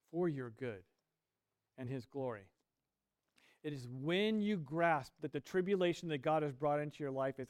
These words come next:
actually the most loving thing that he can do for you at this moment.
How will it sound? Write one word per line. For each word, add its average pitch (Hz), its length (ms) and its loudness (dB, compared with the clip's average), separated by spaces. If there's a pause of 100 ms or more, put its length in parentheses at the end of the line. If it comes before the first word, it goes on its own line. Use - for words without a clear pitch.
actually 165 480 0
the 151 120 2
most 139 260 -2 (100)
loving 180 600 2 (200)
thing 156 360 0 (240)
that 156 100 0
he 143 120 0
can 165 240 -2
do 175 260 -2
for 175 180 -2
you 151 580 2 (240)
at 170 240 2
this 208 260 6
moment. 180 420 2